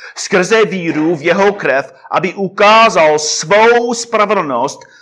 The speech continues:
s ohledem na promítnutí pohřešení, jež byla spáchaná již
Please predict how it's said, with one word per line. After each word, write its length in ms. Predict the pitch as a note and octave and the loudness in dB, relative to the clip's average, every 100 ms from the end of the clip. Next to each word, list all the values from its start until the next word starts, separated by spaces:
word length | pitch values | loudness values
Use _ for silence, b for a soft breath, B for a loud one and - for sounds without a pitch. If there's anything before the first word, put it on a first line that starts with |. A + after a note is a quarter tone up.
| b | b
s 140 | - | -4
ohledem 640 | A3 F#3+ A3+ A3+ E3+ E3 E3+ | 0 0 2 2 2 0 0
na 260 | E3+ E3+ | 0 0
promítnutí 960 | - - F#3+ G3 G#3+ G3+ E3+ - D#3 E3 | -2 -4 0 0 -2 -6 -14 -14 -10 -10
pohřešení, 1120 | - - F3 F3 F3 F3+ - E3 C3+ C3+ C#3 B B B | -10 -4 -4 -2 -4 -4 -4 -6 -4 -8 -10 B B B
jež 440 | A#2+ F3 G3 - | -2 2 2 0
byla 380 | C3 F3+ F#3 F3+ | -4 0 2 2
spáchaná 920 | - - - F#3 F#3 F3+ C#3+ C3+ C3+ B B | -2 -10 -2 0 0 -2 0 -2 -2 B B
již 460 | C3 D3 D#3 - | -8 -6 -6 -10